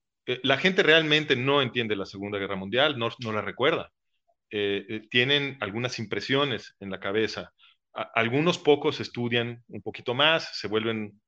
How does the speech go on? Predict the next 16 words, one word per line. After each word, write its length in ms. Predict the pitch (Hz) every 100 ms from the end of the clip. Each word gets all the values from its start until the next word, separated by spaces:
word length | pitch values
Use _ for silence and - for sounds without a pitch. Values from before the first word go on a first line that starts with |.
| -
mm, 360 | 107 110 101 -
profesionales 600 | 110 107 104 107 107 104
de 100 | 113
la 80 | 123
historia, 640 | 131 180 180 165 156 - - - _ _ -
eh, 300 | 107 104 107
o 180 | 120 110
por 160 | 127 110
su 140 | 127
parte 340 | 139 143 143 123
hacen 320 | 113 120 110
algunas 340 | 104 113 107
investigaciones, 840 | 113 117 123 135 135 196 190 190 _ - - 156
y 80 |
eso 160 | 185 196
sí, 380 | - 175 170